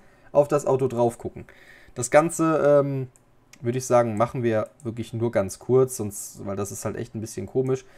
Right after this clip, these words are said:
Das machen wir nur bis hierhin. So, und dann von hier bis hier machen wir das Ganze wieder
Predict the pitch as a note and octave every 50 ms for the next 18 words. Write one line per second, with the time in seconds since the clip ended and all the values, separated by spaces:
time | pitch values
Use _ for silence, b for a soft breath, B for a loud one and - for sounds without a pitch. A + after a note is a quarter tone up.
0 | b b - A2 - B2+ B2+ A2+ G#2+ A#2 A2+ A#2 A#2 A#2+ A#2 A2 - - - G#2+
1 | G#2 G#2 A2+ F#3 A#3 B3 A#3 - b b b b b b b b _ _ _ _
2 | _ - D3+ D#3+ D#3 D3+ C3+ C3 A#2+ A#2+ - - A#2+ A2+ A2 - D3 D#3 E3 E3
3 | D#3+ D#3 D#3 D#3+ D3+ - _ _ _ _ _ _ _ _ _ _ _ _ _ _
4 | _ _ _ _ - A#2+ A2+ A2 - - - - - - C3 C3 C3 C3+ C3 B2+
5 | B2+ A#2+ A2 A2 A2+ A#2 G#2+ G2+ A2 G#2 - - G2+ G#2 G#2+ - A#2 G2 G#2 G2+
6 | G#2 G#2+ G2+ G2 G2 F#2+ F#2+ -